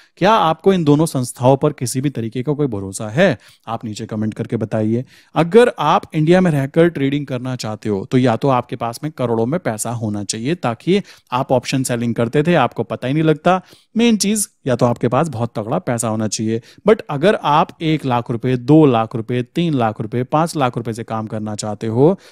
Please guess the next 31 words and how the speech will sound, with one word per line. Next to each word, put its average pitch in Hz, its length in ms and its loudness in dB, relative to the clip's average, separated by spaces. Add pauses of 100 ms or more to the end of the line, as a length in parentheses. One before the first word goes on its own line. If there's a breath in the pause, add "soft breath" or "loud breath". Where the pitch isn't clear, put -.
(120 soft breath)
तो 226 260 6
आपके 143 380 -2
लिए 131 420 -4
ऑप्शंस 131 440 -2
को 175 360 4 (220 soft breath)
यहाँ 127 260 0
पर 165 140 4
बिल्कुल 147 340 2
खत्म 127 340 -6
करने 113 340 -8
की 147 160 -4
प्लानिंग 131 440 -4
की 123 180 0
जा 113 180 2
रही 110 220 0
है, 156 120 4
वरना 120 600 0 (260 soft breath)
आपको 131 360 2
जानबूझकर 147 680 0
मोटिवेट 127 520 2
किया 196 200 4
जा 180 180 4
रहा 185 60 6
है 190 60 2
कि 185 80 -4
बेटा 196 220 2
कभी 139 240 0
तुम 131 180 0
पन्द्रह 110 300 0
लॉट 110 280 0
में, 135 160 -2